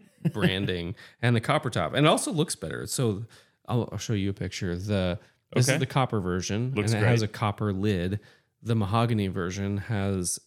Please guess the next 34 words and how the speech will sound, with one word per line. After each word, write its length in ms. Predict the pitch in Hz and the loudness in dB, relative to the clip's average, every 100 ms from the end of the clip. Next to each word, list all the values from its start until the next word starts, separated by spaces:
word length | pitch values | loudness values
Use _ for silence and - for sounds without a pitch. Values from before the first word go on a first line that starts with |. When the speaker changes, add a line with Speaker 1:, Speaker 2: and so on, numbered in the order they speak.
| - | -8
Speaker 2:
a 580 | 101 90 90 87 87 - _ _ _ _ _ _ _ _ - | -4 -4 -4 -6 -8 -10 _ _ _ _ _ _ _ _ -20
black 500 | 104 110 107 107 - - | -6 0 0 -2 -8 -12
lid, 420 | 92 80 87 104 _ _ _ _ _ _ _ _ _ _ _ _ _ _ _ _ _ _ _ _ - | -8 -6 -8 -10 _ _ _ _ _ _ _ _ _ _ _ _ _ _ _ _ _ _ _ _ -10
just 300 | 107 110 - | -4 -4 -2
like 160 | 101 95 | -4 -2
the 80 | 101 | -2
rest 260 | 101 - | -4 -4
of 80 | 95 | -6
the 100 | 92 | -6
smoker 420 | 85 - 113 107 90 | -6 -2 -2 -4 -6
barrel. 500 | 90 87 90 98 - _ _ _ _ _ _ | -6 -6 -6 -6 -10 _ _ _ _ _ _
Speaker 1:
The 100 | 101 | -8
copper 280 | - 90 98 | -4 -4 -2
looks 180 | 90 90 | -4 -6
great. 240 | 123 107 - _ | -8 -10 -12 _
Speaker 2:
The 100 | - | -6
copper 320 | 117 185 247 | -2 -2 -2
looks 220 | 262 277 294 | -2 -4 -4
way 120 | 302 | -2
better, 340 | 320 247 95 | -2 -2 -2
and 120 | - 113 | -2 -2
it's 180 | 117 | 0
got 100 | - | -2
a 60 | 123 | -4
two 540 | - - 147 135 117 - | -6 -6 -2 -2 -2 -4
extra 380 | 110 - - 117 | -6 -6 -4 -4
pound 440 | 110 113 104 101 | -4 -6 -4 -4
capacity, 600 | 95 113 117 110 - 80 - - _ _ _ _ _ _ | -8 -10 -8 -8 -10 -12 -16 -20 _ _ _ _ _ _
which 180 | 127 120 | -2 0
is 140 | 120 | 0
why 280 | 113 110 107 | 2 2 2
I 40 | 104 | 0
decided 520 | 101 - 101 98 92 | 0 -2 -2 -2 -4
to 160 | - | -6